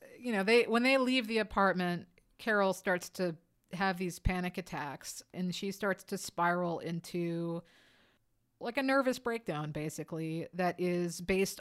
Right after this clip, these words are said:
on her anxiety about men and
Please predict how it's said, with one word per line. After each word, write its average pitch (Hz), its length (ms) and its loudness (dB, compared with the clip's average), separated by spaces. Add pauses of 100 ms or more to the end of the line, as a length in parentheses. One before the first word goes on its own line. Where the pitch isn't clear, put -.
on 185 580 2 (200)
her 175 680 0 (120)
anxiety 180 680 4
about 156 560 -2
men 160 480 -4 (840)
and 170 560 -2